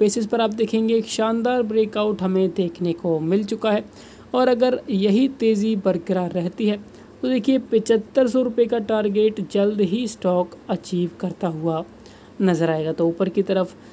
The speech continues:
सेवन थाउजेंड फ़ाइव हंड्रेड रुपीज़ का टारगेट लेकर चल सकते हैं। बात करें इन labels पर buying करें या नहीं, तो बिल्कुल definitely एक शानदार buying का मौका यहाँ पर बना हुआ है, तो बिल्कुल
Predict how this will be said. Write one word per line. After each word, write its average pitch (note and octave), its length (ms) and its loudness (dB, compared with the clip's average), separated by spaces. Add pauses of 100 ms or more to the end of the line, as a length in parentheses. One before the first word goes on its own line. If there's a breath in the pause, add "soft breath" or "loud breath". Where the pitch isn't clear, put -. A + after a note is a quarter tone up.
(180 loud breath)
सेवन A#3+ 440 2
थाउजेंड B3 420 2
फ़ाइव G#3+ 280 2
हंड्रेड G3+ 360 2
रुपीज़ F#3 340 -4
का F#3 140 -2 (100)
टारगेट F#3 540 0 (120)
लेकर E3+ 560 -4 (540)
चल D#3+ 180 -6
सकते - 280 -8
हैं। E3+ 140 -6 (640 loud breath)
बात F3 300 0
करें F3+ 200 -2
इन D4+ 200 0
labels B3 380 4
पर A#3+ 180 6
buying A3+ 340 2
करें A3+ 200 2
या A#3 80 -4
नहीं, A3+ 220 2
तो A3+ 120 0
बिल्कुल A#3+ 580 0
definitely G#3+ 680 0 (120)
एक G3+ 180 0
शानदार F3+ 580 0 (160)
buying A3+ 320 0
का B3+ 140 0
मौका A3+ 440 0
यहाँ F3+ 380 0
पर F3 300 -2 (500)
बना F3 200 2
हुआ E3 280 -2
है, F#3 80 -2
तो E3+ 160 -4
बिल्कुल A3 420 2